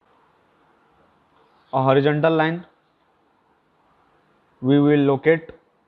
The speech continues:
one point on that horizontal line, and from that point we have to draw two lines which are at an angle of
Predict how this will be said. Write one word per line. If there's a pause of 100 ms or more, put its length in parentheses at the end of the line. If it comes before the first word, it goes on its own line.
(360)
one
point (180)
on
that
horizontal
line, (680)
and (140)
from
that
point (500)
we
have
to
draw (720)
two
lines (680)
which
are (220)
at
an
angle
of